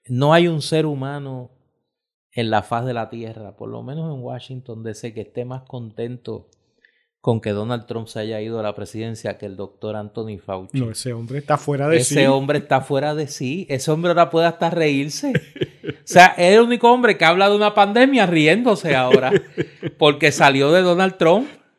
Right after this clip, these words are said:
Speaker 2: Sí, es
Speaker 1: De-,
Speaker 2: verdad.
Speaker 1: hoy decía, eh, cuando grabamos este podcast, decía en una conferencia de prensa, "Ahora puedo hablar de ciencia".
Speaker 2: Sí, sí, sí,
Speaker 1: De
Speaker 2: lo
Speaker 1: ciencia
Speaker 2: escuché.
Speaker 1: cómodamente.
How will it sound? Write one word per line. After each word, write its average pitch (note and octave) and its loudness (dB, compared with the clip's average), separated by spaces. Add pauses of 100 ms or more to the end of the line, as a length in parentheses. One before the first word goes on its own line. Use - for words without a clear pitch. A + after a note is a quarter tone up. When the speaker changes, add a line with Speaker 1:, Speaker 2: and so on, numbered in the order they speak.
Speaker 2:
Sí, - -14
es E3 -12
Speaker 1:
De-, C3+ -8
Speaker 2:
verdad. C3+ -6
Speaker 1:
hoy C#3 0
decía, G#3 -2
eh, A#2+ -4
cuando B2 -4
grabamos A#2+ -8
este D#3+ -12
podcast, A3 -14 (720)
decía B2 -2
en C#3 -6
una D3+ -4
conferencia D3+ -6
de D#3 -6
prensa, D#3 -8
"Ahora A2+ -6
puedo D#3 -8
hablar D3+ -8
de F3 -12
ciencia". C3+ -10
Speaker 2:
Sí, D3 -2
sí, F3 -10
sí, F3 -12
Speaker 1:
De E3 0
Speaker 2:
lo G3+ -2
Speaker 1:
ciencia D3+ -4
Speaker 2:
escuché. - -2
Speaker 1:
cómodamente. G3+ -6